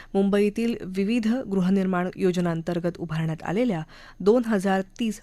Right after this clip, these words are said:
सदनिकांच्या विक्रीसाठी अनामत रकमेसह प्राप्त एक लाख तेरा हजार आठशे अकरा पात्र अर्जांची संगणकीय सोडत आज काढण्यात आली. उपमुख्यमंत्री देवेंद्र फडणवीस आणि उपमुख्यमंत्री अजित पवार आणि इतर मान्यवर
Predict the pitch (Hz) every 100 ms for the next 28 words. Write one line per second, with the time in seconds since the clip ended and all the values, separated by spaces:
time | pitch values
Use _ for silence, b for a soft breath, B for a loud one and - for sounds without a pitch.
0 | - 196 180 175 165 165 175 165 160 170
1 | 170 165 151 202 - - 175 233 302 -
2 | 165 160 170 165 175 165 160 156 - -
3 | 233 262 B B - 226 240 196 180 202
4 | - 180 175 170 165 170 196 - - 165
5 | - - 180 - 190 220 - 196 254 -
6 | 226 170 165 180 247 254 180 160 B B
7 | B - 196 196 233 302 262 208 165 254
8 | 214 156 - 160 - 156 156 160 156 151
9 | - B B B 214 240 233 - 214 208
10 | 220 208 190 190 196 185 180 185 196 214
11 | - 180 175 175 - 170 170 165 - 170
12 | 165 170 - 156 160 - 208 196 151 B
13 | B B 170 175 185 180 165 156 156 196